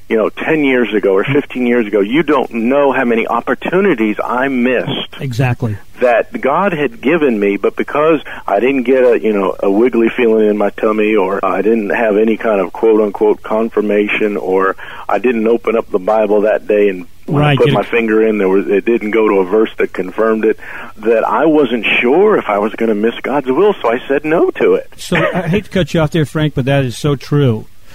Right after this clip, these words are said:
Speaker 2: that we
Speaker 1: Yeah.
Speaker 2: do that as Christians. We miss golden opportunities, and that's one of the things I relaxed in and said, "Oh,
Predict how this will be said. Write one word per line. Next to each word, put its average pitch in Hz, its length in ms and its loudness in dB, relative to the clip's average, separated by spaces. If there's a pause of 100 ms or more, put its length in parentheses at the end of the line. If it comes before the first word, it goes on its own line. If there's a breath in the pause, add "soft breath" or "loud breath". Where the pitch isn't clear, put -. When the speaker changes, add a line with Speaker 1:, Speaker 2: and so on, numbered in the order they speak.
(180 loud breath)
Speaker 2:
that 143 140 2
we 160 180 4
Speaker 1:
Yeah. 131 80 -2
Speaker 2:
do 165 160 4
that 147 200 2
as 139 140 0
Christians. 143 640 -4 (220 loud breath)
We 165 160 4
miss 165 240 4 (100)
golden 170 340 2
opportunities, 160 560 0
and 143 60 0
that's - 140 -2
one 165 100 2
of 151 80 2
the 135 80 0
things 143 300 0
I 151 80 2
relaxed 135 560 0
in 139 100 2
and 123 100 0
said, 131 160 -2
"Oh, 117 220 -4